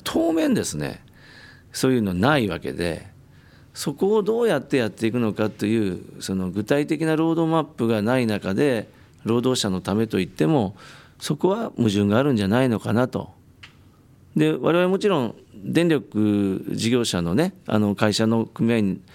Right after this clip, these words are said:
働く皆さんに応援いただいてますから、まあ、原発のことは、あの、安全基準を満たしたものは動かしておいて言ってますが、ただそれを超えて国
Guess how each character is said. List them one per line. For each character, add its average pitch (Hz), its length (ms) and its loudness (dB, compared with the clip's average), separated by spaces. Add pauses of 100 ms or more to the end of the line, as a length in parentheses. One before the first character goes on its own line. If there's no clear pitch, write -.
(160)
働 107 300 0
く 110 60 0
皆 117 140 2
さ 113 80 0
ん - 20 2
に 95 60 2
応 101 200 2
援 104 60 4
い 104 60 2
た 110 100 0
だ 113 120 4
い 110 60 0
て - 80 -2
ま 120 140 2
す - 80 -6
か 95 140 0
ら、 95 240 0 (500)
ま 123 80 2
あ、 123 40 0
原 117 180 2
発 120 200 0
の 120 80 0
こ 123 120 -2
と 156 140 0
は、 110 400 -2
あ - 100 -2
の、 85 460 -4 (680)
安 107 160 0
全 107 120 0
基 117 100 -2
準 110 100 2
を - 20 2
満 98 80 0
た 113 120 0
し - 80 0
た 110 80 0
も 117 80 2
の 156 80 2
は 139 60 2
動 101 60 -4
か 113 120 0
し - 60 -2
て - 80 -2
お 95 80 2
い 90 40 -4
て 95 120 -4
言 95 80 -2
っ - 20 -12
て - 140 -2
ま 196 140 -2
す 110 140 -2
が、 104 140 2
た 151 80 0
だ 139 180 0
そ - 200 -4
れ 226 120 0
を 226 140 -2
超 202 140 2
え 190 80 -2
て 180 280 -2 (200)
国 415 160 -2